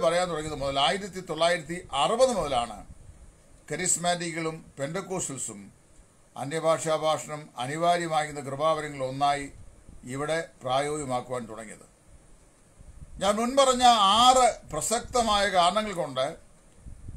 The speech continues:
അന്യഭാഷാ ഭാഷ-, ഭാഷണം, അതുപോലെ തന്നെ അടയാളപരങ്ങളായിരുന്ന അത്ഭുത രോഗശാന്തി, അതുപോലെ ഈ പറയപ്പെട്ട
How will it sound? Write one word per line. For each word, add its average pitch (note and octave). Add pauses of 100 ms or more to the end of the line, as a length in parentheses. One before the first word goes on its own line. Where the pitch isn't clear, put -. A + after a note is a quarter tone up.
അന്യഭാഷാ A#3 (120)
ഭാഷ-, G3 (100)
ഭാഷണം, F3+ (220)
അതുപോലെ F#3+
തന്നെ F#3 (100)
അടയാളപരങ്ങളായിരുന്ന F#3
അത്ഭുത D#3+ (100)
രോഗശാന്തി, E3 (800)
അതുപോലെ G#3 (720)
ഈ - (120)
പറയപ്പെട്ട F#3